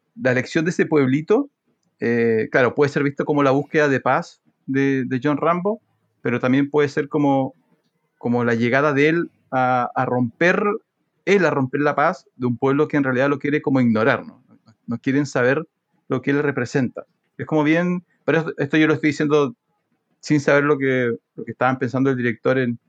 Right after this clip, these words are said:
en los ochenta, porque en los ochenta, y con esto termino para no hablar tanto, eh, se empieza a quebrar el sueño americano.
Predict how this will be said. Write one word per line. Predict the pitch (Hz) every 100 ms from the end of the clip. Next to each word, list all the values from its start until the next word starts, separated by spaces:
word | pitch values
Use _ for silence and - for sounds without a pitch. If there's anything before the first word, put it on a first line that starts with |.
| _ _ _ _
en | - 117
los | 131
ochenta, | 139 240 233
porque | 185 165
en | 151
los | 147
ochenta, | 143 269 339 - - - _ _ _ _ _ _ _ _ -
y | 113
con | 131
esto | 131 156
termino | 147 151 131
para | 104
no | 107
hablar | 117 123
tanto, | 156 131 - - _ _ _ _ _ _ _ -
eh, | 120 123
se | 123 135
empieza | 117 143
a | 170
quebrar | 160 143 147 175
el |
sueño | - 170 180
americano. | 170 139 131 139 95